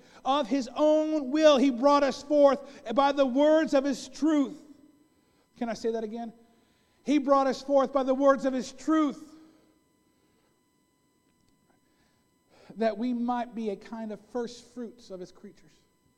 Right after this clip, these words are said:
The thing that blesses Him. He wants His first fruits. He wants us to be the thing that will honor Him in all that He does.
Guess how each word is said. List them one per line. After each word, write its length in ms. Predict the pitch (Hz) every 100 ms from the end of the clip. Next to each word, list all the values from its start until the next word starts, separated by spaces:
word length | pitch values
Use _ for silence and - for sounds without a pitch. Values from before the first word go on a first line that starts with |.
| _ _ _ _ _ _ _ _ _ -
The 80 | 180
thing 300 | 220 220 208
that 180 | 175
blesses 400 | 190 202 - 180
Him. 160 | 185 170
He 100 | 214
wants 300 | 214 214 208
His 180 | 202 196
first 360 | 226 190 - -
fruits. 480 | 208 170 _ _ _ _ _ _ _ _ _
He 200 | 220 220
wants 480 | 214 240 240 - - -
us 320 | 240 214 -
to 120 | - 214
be 200 | 226 214
the 120 | 202
thing 460 | - - 233 233
that 160 | 208 190
will 160 | 185 190
honor 300 | 214 214 185
Him 220 | 202 190
in 40 |
all 200 | 180 190
that 100 | 190
He 80 | 190
does. 340 | 185 - _